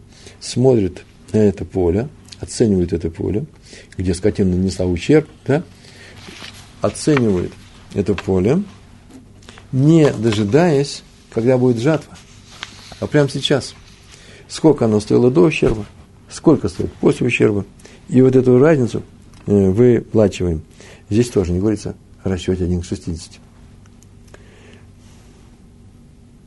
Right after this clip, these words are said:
Смотрите, как интересно. Вот мы говорили о том, как оцениваются одни плоды или земля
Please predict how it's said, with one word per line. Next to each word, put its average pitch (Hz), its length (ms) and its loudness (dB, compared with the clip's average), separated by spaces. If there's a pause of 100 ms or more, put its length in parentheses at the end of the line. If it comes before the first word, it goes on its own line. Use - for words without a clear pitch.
(1120)
Смотрите, 190 240 4
как 127 100 -2
интересно. 107 500 2 (680)
Вот - 140 -8
мы 123 160 0 (180)
говорили 104 440 2
о 110 80 2
том, 113 140 0
как 101 180 -2
оцениваются 92 560 -4 (1500)
одни 110 260 0
плоды 117 460 -2 (800)
или 98 360 0
земля 107 540 0